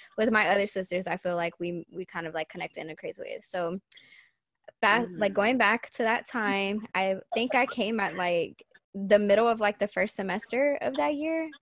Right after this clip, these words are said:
Speaker 1: and I was just, like,
Speaker 2: Yes.
Speaker 1: this new girl. And on my first day of school,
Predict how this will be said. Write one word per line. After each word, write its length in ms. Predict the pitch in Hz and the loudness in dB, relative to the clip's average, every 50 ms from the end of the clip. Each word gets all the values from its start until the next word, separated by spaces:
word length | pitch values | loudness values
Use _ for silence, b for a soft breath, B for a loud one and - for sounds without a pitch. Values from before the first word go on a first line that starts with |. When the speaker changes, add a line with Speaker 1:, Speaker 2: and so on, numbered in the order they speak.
| _ - - _ - | _ -20 -20 _ -8
Speaker 1:
and 140 | - 185 180 | -2 0 2
I 80 | 185 | 2
was 140 | 202 226 - - | 2 2 0 -2
just, 300 | 220 220 - - - - - | -4 -4 -6 -10 -14 -6 -2
like, 220 | 202 196 185 160 | 0 4 6 8
Speaker 2:
Yes. 120 | 147 - 226 | 8 8 8
Speaker 1:
this 160 | 247 - - | 6 6 4
new 180 | 247 247 247 233 214 - 208 202 196 | 2 0 0 -2 -4 -8 -6 0 2
girl. 340 | 190 190 196 214 247 262 - _ B B B B B B B - | 4 4 4 2 -2 -4 -8 _ B B B B B B B -2
And 100 | - 202 | 0 2
on 80 | 202 208 | 4 4
my 120 | 202 208 | 4 2
first 260 | - - 226 269 226 - | 4 4 2 2 4 4
day 140 | 226 220 220 | 4 4 4
of 100 | 233 - | 4 2
school, 600 | - - - 233 254 269 262 247 240 226 220 | -2 0 2 4 6 6 6 6 6 4 4